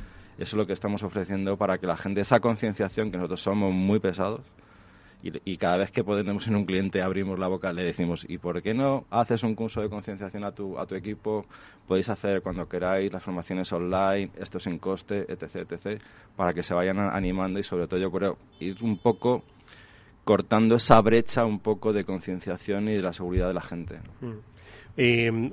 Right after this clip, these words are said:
Speaker 2: esa brecha que, como decimos, muchas veces se produce en el entorno pyme. Antes decíamos, pues, que, bueno, pues las pymes,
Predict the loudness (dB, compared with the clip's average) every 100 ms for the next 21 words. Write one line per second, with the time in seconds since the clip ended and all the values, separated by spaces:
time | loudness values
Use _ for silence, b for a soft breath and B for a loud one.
0 | -4 2 4 4 2 0 -2 -2 -2 -2
1 | 0 -2 -2 2 2 2 -2 -2 0 0
2 | -2 -2 0 0 0 2 2 2 -2 B
3 | B B -2 0 0 0 0 2 2 2
4 | 0 -4 -4 -2 -2 -4 -8 -8 -6 -6
5 | -8 -12 -12 -12 -8 -2 0 -2